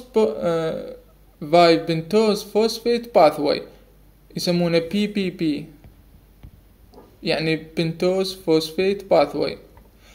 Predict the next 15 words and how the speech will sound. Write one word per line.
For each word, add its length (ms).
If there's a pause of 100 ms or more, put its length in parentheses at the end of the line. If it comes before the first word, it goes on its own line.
(340)
أو 120
يسمونه 420
فوسفوغلوكونيت 1600 (260)
باثوي. 480 (3250)
يقول 640
يا 280
أما 340
لا، 340 (300)
مو 240
شرط 420
نحلل 520
السكر 640 (160)
وننتج 600
منه 400
بايروفيت، 880